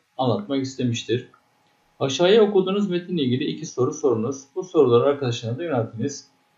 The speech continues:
Hangi fare geri dönmek istemez? Şehir faresiyle kır faresi neden kaçmışlar? Okuduğunuz metni hareketle şehir ve kır faresine ait üç özellik yazalım. Şehir faresi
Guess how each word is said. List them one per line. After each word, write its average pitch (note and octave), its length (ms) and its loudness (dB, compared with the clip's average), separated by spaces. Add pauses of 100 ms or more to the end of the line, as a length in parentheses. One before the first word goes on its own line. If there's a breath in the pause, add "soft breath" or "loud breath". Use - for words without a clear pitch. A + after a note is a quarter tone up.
(140)
Hangi G#3+ 320 2
fare C3 280 6
geri D3 240 4
dönmek B2+ 360 2
istemez? A#2 640 -4 (640)
Şehir A3+ 380 2
faresiyle D3 560 4
kır - 220 -2
faresi A2 600 0 (260)
neden D3 440 -2
kaçmışlar? A2+ 640 -6 (720)
Okuduğunuz G#3+ 440 4
metni E3+ 320 2
hareketle E3+ 680 0
şehir E3 400 2
ve C3 160 4
kır D3+ 240 -2
faresine G#2+ 420 -2
ait B2 280 -2 (100)
üç - 100 -10
özellik A2+ 420 -4
yazalım. A2+ 440 -2 (1800)
Şehir A3 320 4
faresi A2 680 4